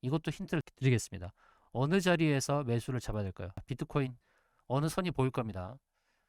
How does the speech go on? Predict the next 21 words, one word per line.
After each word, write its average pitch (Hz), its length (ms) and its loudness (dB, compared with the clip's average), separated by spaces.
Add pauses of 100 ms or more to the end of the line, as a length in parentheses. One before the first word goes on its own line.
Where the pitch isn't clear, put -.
일목균형표 160 720 -2
이모-, 147 280 0 (100)
이치모쿠를 151 520 -2
지워볼게요. 120 800 -2
보이지 143 280 4
않습니다. 107 600 -4
그러나 156 340 0 (120)
이치모쿠가 156 880 -4
들어오니까 147 680 -2
보입니다. 127 580 0
어느 127 200 2
자리에서 135 360 4
지지받았는지 113 800 0
비트코인을 135 420 -2
통해서 120 460 -4 (320)
알 117 120 2
수가 120 200 -4
있죠. 87 320 -8
그러면 156 240 0
이제 120 260 0
에이다는 165 640 4